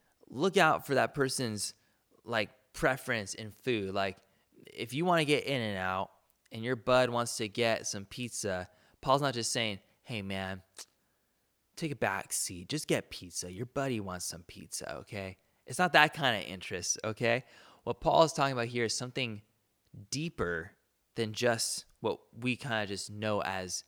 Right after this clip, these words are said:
general interests. Paul's getting at here is something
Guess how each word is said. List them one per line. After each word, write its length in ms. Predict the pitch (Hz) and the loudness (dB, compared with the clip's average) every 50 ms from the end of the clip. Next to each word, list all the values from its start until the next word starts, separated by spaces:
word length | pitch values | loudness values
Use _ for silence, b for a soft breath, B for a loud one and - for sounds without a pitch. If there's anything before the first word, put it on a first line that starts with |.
| _ _ _ _ _ _ _ _ _ _ _ - - | _ _ _ _ _ _ _ _ _ _ _ -16 -12
general 640 | 113 101 117 135 123 113 107 104 101 95 92 - - _ _ | -8 -6 -4 -4 -2 -2 -2 -2 -2 -2 -4 -6 -10 _ _
interests. 720 | - 113 107 104 - - 92 78 - - - - - - - b b b b b b b b b b b - - - | -12 -12 -10 -10 -10 -8 -8 -8 -8 -8 -8 -8 -8 -10 -12 b b b b b b b b b b b -12 -8 -6
Paul's 340 | - - 170 165 160 131 - | -2 2 4 4 4 2 0
getting 260 | - 120 117 113 107 | 0 -2 -2 -2 -2
at 100 | 101 98 | -4 -6
here 300 | 107 - - 107 110 107 | -6 -8 -4 -2 -2 0
is 180 | 76 92 104 - | 0 -2 -2 -4
something 480 | - 113 117 - - 110 104 101 101 | -4 -6 -6 -6 -4 -4 -4 -6 -10